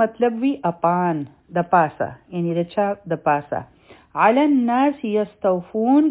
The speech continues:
نو هغوی پوره پوره اخلي. یعنی د هغوی داسې کیریکټر دی چې کله هغوی د چا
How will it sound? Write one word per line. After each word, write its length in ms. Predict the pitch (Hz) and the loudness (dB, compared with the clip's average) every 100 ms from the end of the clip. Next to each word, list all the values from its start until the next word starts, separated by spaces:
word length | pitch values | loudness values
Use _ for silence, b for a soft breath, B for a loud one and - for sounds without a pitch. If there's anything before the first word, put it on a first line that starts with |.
| - | -2
نو 100 | 196 190 | -2 0
هغوی 240 | 180 233 254 | 0 0 -2
پوره 200 | 196 202 269 | -2 0 0
پوره 180 | 233 202 - 208 | 0 0 0 -2
اخلي. 280 | - 165 135 - b b b b b b | -4 -8 -8 -12 b b b b b b
یعنی 220 | 208 220 226 | -2 0 4
د 100 | 240 | 4
هغوی 320 | 240 294 320 320 311 - 185 | 4 2 2 0 -2 -4 2
داسې 240 | 269 285 277 - | 2 2 -4 2
کیریکټر 560 | 294 302 240 - 190 185 | 2 4 0 0 -2 0
دی 100 | 214 262 - b b b | 0 -2 -8 b b b
چې 80 | - 220 | -10 0
کله 220 | 302 302 233 | 2 4 2
هغوی 180 | 254 277 | 0 -2
د 100 | 240 - | -2 0
چا 140 | 277 | 2